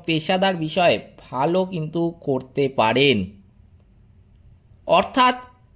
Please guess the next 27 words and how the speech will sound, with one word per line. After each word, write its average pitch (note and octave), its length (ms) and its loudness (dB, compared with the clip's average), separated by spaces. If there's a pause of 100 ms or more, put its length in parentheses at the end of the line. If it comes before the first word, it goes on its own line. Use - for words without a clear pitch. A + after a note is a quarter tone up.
যদি A#3 340 4
এবার A#3+ 180 4
সংক্ষেপে B3 800 0
বলা G#3+ 280 4
যায়, G#3+ 300 0 (400)
যেটা F#3+ 240 2
দেখা D#3+ 440 2
যাচ্ছে G#3+ 440 2
যে E3+ 540 0
এই E3+ 340 -4
একুশ G#3 340 -8
থেকে G3 240 -2
সাতাশে F3 680 -4
এপ্রিল D3+ 680 -2 (1000)
দু D3 120 4
হাজার F3+ 360 4
পঁচিশ F3+ 380 -4
সালের F3 280 2 (640)
সপ্তাহটি G#3+ 840 0 (260)
শুরু A3 380 2
হতে G#3+ 200 4
পারে G3+ 260 2
অভ্যন্তরীণ G3 800 0
প্রতিফলনের F3+ 760 -2
উপর F3+ 320 0
মনোযোগ D3+ 500 0
দিয়ে। F3 360 2